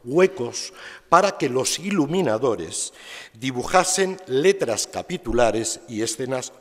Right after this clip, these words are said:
bíblicas, permitiendo la convivencia entre las modernas imprentas y los viejos copistas. Hoy en día,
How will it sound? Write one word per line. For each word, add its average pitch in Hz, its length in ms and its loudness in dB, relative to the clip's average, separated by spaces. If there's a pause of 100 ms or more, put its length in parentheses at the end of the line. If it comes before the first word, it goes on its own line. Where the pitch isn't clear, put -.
(140)
bíblicas, 85 760 -12 (600)
permitiendo 131 720 0
la 104 160 0
convivencia 120 800 -4 (380)
entre 123 320 0
las 117 240 2
modernas 165 520 -2
imprentas 135 680 -4 (260)
y 113 120 -10
los 107 240 -2
viejos 131 420 0
copistas. - 840 -12 (960)
Hoy 214 220 8
en 151 120 2
día, 135 400 2